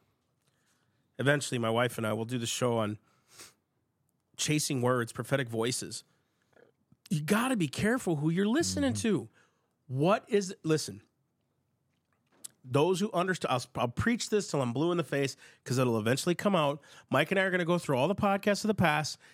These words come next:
Speaker 1: and we're gonna show you all the stuff that they're saying today. Remember when
Speaker 2: Yeah.
Speaker 1: everybody's like, "The country's going to hell, blah, blah, blah. Jesus coming back." We're like, "Why are you guys, push forward?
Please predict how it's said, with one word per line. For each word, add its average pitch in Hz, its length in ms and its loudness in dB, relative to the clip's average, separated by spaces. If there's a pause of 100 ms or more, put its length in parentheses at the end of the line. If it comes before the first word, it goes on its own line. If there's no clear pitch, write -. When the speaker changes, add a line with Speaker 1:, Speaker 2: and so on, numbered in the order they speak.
(140)
Speaker 1:
and 120 100 0
we're 143 60 4
gonna 175 120 4
show 190 180 0
you 160 160 4
all 156 140 4
the 208 60 -2
stuff - 220 0
that 165 140 -6
they're 170 120 0
saying 170 320 0
today. 135 540 0 (300)
Remember 180 180 4
when 180 120 6
Speaker 2:
Yeah. 175 40 4
Speaker 1:
everybody's 180 360 2
like, 170 200 0
"The 214 100 2 (120)
country's 247 360 2
going 240 200 2
to 208 80 0
hell, 233 360 2 (260)
blah, 233 180 4
blah, 233 220 2
blah. 226 320 2 (300)
Jesus 240 360 2
coming 226 240 2
back." 226 200 2
We're 208 120 0
like, 202 200 0
"Why 151 240 2
are 226 40 0
you 226 100 -2
guys, 214 260 0 (300)
push - 220 4
forward? 190 420 0